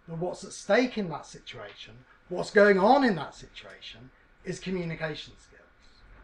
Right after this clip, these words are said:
And I think that's, that's why this notion of the local nature of teaching, thinking about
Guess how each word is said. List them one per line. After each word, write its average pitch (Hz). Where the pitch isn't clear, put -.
And 185
I 220
think 226
that's, 254
that's 208
why 202
this 196
notion 202
of 170
the 180
local 196
nature 175
of 147
teaching, -
thinking 214
about 185